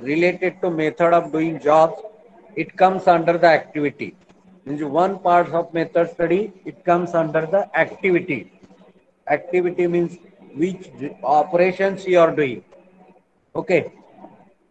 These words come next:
And next part, that is micro motion, means motion of your hand and its study, neglect unnecessary motions, neglect the time required for particular motion.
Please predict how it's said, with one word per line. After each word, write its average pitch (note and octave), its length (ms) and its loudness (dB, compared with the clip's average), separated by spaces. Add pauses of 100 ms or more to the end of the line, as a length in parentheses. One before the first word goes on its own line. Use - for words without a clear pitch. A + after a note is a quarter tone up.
And D3 300 0
next G3 380 0
part, F3+ 340 6
that F3 160 4
is F#3 140 0
micro F3+ 520 2
motion, D3+ 560 0
means E3+ 380 -4
motion D#3+ 480 0
of F#3 180 0
your E3 340 2
hand D3 360 0 (960)
and D#3 240 -4
its F#3+ 280 -6
study, E3 520 0 (1200)
neglect F3+ 540 2
unnecessary F3 840 2
motions, E3+ 760 0 (600)
neglect E3+ 580 -2
the F3 160 -2
time F3 340 2
required E3 440 0
for D3+ 180 -2
particular C#3+ 560 -2
motion. B2+ 400 -8